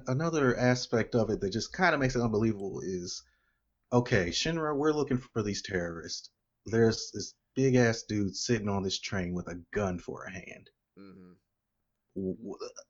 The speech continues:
Speaker 2: Literally, all you gotta do is go, "Avalanche sort of sucks," and he is in your face.
Speaker 1: Right. Like, who, who doesn't know this guy for a gun for a hand is doing things that,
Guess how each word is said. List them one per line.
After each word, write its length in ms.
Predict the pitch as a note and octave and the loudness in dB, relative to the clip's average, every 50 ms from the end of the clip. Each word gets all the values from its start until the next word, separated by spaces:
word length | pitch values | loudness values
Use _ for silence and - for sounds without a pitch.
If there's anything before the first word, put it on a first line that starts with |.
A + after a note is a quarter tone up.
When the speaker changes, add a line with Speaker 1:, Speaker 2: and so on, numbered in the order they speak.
| - - - - - - - - B2+ | -20 -18 -16 -14 -6 -4 -4 -4 -6
Speaker 2:
Literally, 800 | C3+ D#3 F3+ F#3 E3+ E3 D#3+ D3+ C#3+ C#3 C3 B2 B2 A#2+ A2+ - - A#2+ | -8 -8 -6 -4 -4 -2 -2 -2 -2 -4 -4 -8 -8 -10 -12 -14 -12 -10
all 160 | A#2+ B2+ C3 | -8 -8 -8
you 120 | B2+ B2 A#2 | -10 -10 -12
gotta 240 | B2+ A#2 A2+ A2 | -12 -12 -12 -12
do 220 | G2+ A2 A2+ A2 A2 | -14 -14 -14 -14 -14
is 120 | G#2 - | -14 -14
go, 180 | - A2+ G#2+ G2+ - | -12 -12 -12 -12 -12
"Avalanche 560 | F#2+ G2+ G#2+ G#2 G#2+ G#2 G2+ G2 F#2+ F2+ - - | -12 -14 -16 -16 -16 -18 -18 -18 -18 -18 -18 -16
sort 240 | - - A2 G#2 G2+ | -16 -14 -14 -14 -16
of 100 | G2+ - | -16 -18
sucks," 420 | - - A2 G2 F#2+ F2 - - G2+ | -18 -16 -14 -14 -14 -14 -16 -18 -20
and 100 | G2+ G2 | -18 -18
he 120 | A2+ A2 | -18 -18
is 120 | G2+ F2+ - | -18 -18 -20
in 160 | - A2 G#2+ | -20 -20 -20
your 100 | G2 F#2 F#2 | -20 -20 -18
face. 440 | _ F#2 E2+ D#2+ D#2+ - - - - _ _ _ _ | _ -18 -18 -18 -20 -20 -20 -20 -20 _ _ _ _
Speaker 1:
Right. 460 | - C3+ C3 A2+ G#2+ G2 F#2+ F#2 F2+ - - _ | -2 2 4 6 6 6 4 2 0 -4 -6 _
Like, 220 | A#2+ B2+ B2 A#2+ - | 4 4 4 6 6
who, 580 | F#3 F#3+ G3+ G#3 G#3 G2+ G3+ F#3+ - E2+ - - _ _ _ _ _ _ _ _ _ _ _ | 6 6 6 6 6 4 2 2 0 -2 -6 -10 _ _ _ _ _ _ _ _ _ _ _
who 220 | - - - F#3+ G3 | -20 -4 -2 2 4
doesn't 300 | G3 F#3+ F3+ E3 D3 C3+ | 4 4 4 2 0 0
know 500 | C3+ C#3 D3 C#3+ C3+ B2+ A#2+ G#2 - - - _ _ _ _ _ _ _ _ - | 0 2 2 4 6 6 6 4 2 -4 -12 _ _ _ _ _ _ _ _ 0
this 220 | B2+ C3 B2+ - | 2 2 2 2
guy 340 | - A#2 - C3+ C#3 D3 C#3+ | -4 -2 0 0 2 2 0
for 160 | C3+ - B2+ | 0 -2 -4
a 80 | A2+ A2+ | -4 -2
gun 220 | B2+ C3 C#3 C#3 | -2 -2 -2 -2
for 160 | B2+ - A2 | -2 -4 -4
a 60 | A2+ G#2+ | -4 -4
hand 260 | A#2 A#2 A2+ A2 G#2 | -4 -6 -6 -6 -8
is 120 | G2+ G2+ | -8 -10
doing 480 | - - B2 A#2 A#2+ A#2 A2+ A2 A2 A2 - - | -8 -6 -4 -4 -4 -4 -4 -6 -8 -10 -8 -2
things 420 | B2 A#2+ A#2 A2 A2 G#2+ - - - | -2 0 0 0 -2 -6 -8 -8 -6
that, 140 | G2+ - | -6 -6